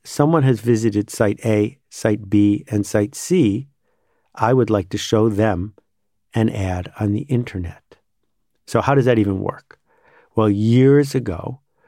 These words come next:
one of the things that got added to the web browser was something called a cookie. And the purpose of the cookie was to make it easy for a website to know that you'd been there before or not.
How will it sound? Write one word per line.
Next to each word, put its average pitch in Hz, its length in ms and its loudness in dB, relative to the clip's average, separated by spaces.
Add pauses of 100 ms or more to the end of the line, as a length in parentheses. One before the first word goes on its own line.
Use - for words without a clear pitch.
(200)
one 110 220 2
of 127 120 2
the 123 80 -2
things 107 280 -2
that 110 100 -6
got 101 260 -2
added 101 420 -2 (180)
to - 100 -8
the 101 120 -2
web 101 340 0 (160)
browser 92 640 -4 (200)
was 104 100 -4
something 101 260 -2
called 101 260 -2
a 101 80 -6
cookie. - 460 -6 (680)
And 120 160 4
the 120 60 4
purpose 143 480 0
of 135 120 0
the 143 120 0
cookie - 480 -10 (320)
was 110 220 0
to - 80 0
make 101 200 0
it - 120 -4
easy 117 380 -2
for 113 240 0
a 110 100 2
website 113 720 -2 (420)
to 117 100 0
know 101 240 2
that 101 140 -2
you'd 113 240 -4
been 131 260 4
there 85 380 -6
before 95 560 -6
or 104 200 0
not. 95 400 -8